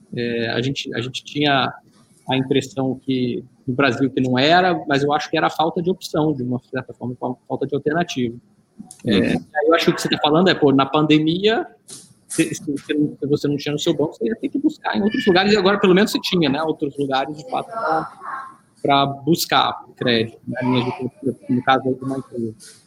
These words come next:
Speaker 2: É. É, quando, quando a gente fala de, de pandemia aí, Thiago, deixa eu ir pra próxima página, eu vou pular isso aqui, de-, é, o, o, o que que a gente percebe, né, que é,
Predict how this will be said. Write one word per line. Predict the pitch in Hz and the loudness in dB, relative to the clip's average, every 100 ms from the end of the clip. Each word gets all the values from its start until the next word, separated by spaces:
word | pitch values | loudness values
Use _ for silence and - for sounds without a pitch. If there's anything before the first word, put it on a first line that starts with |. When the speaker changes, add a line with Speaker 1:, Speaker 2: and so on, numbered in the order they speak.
| _ _ _ _ _ - _ _ _ 139 | _ _ _ _ _ -20 _ _ _ 0
Speaker 2:
É. | 104 92 - - - - 147 | 2 2 -2 -8 -8 0 2
É, | |
quando, | 147 190 190 | 6 4 6
quando | 196 | 4
a | 196 | 6
gente | 208 - | 6 6
fala | 165 156 | 6 6
de, | 131 120 113 - | 6 4 4 4
de | - | -6
pandemia | - 123 107 104 143 127 | 0 4 4 6 6 6
aí, | 131 135 113 | 6 4 2
Thiago, | - 110 98 | 0 -2 0
deixa | 98 117 - | -2 -4 -4
eu | |
ir | 110 | -4
pra | 101 | -6
próxima | - 101 - 92 | -2 -4 -4 -8
página, | - 120 131 104 90 85 - - - - | 2 6 6 4 -2 -12 -18 -20 -20 -14
eu | 98 | -6
vou | 117 | -4
pular | 98 92 | -2 -2
isso | 85 | -4
aqui, | - | -8
de-, | 101 110 107 | -2 -2 2
é, | 107 107 - - _ - | 0 0 -12 -20 _ -2
o, | 127 123 131 - | -2 2 2 2
o, | |
o | 131 | 0
que | - | 0
que | 160 | 2
a | 170 | 2
gente | 151 143 117 | 4 0 -2
percebe, | - 117 - - 113 98 82 90 | 2 2 4 2 4 4 2 0
né, | 101 107 | 2 0
que | - 101 | -2 0
é, | 98 95 92 87 82 | 4 4 4 2 -2